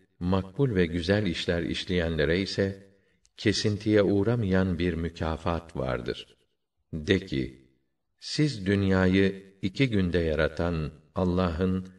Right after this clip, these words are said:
tek ilah olduğunu inkar edip ona bir takım eşler, ortaklar mı uyduruyorsunuz? Halbuki bütün bunları yapan Rabbül Alemin'dir. O,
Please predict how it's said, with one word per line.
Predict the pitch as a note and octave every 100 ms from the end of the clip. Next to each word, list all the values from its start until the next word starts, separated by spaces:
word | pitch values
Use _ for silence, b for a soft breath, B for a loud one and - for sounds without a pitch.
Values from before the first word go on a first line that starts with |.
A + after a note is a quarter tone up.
| B B -
tek | C3+ C3+
ilah | G#2 F#2+ F#2 F2
olduğunu | F2 F2 F#2 F#2
inkar | F2 F2+ - F#2 F2+
edip | E2 E2 - - _ b b b b -
ona | A#2 A#2 A#2+
bir | C3+
takım | - G2+ G#2+ G2
eşler, | F#2 - - G2 F2 - - _ _ _
ortaklar | - F#2+ F#2+ F#2 - C#3+
mı | C#3 F#2
uyduruyorsunuz? | D#2 D2 C#2+ C#2+ C2 - C#2+ C2 - - _ _
Halbuki | - G2 F#2 G2 - G2 E2+ D#2+
bütün | F#2 - C#3+ G2+
bunları | G2+ F#2+ F#2
yapan | F#2 F2+ F#2 F#2 F2+ D#2 - - _ _ _
Rabbül | D2 F#2 G2 E2+ F#2 E2+
Alemin'dir. | E2 F2 E2+ F#2 G#2 D#2 C2 - - _ _ _ _ _ _ -
O, | G#2+ A2 A2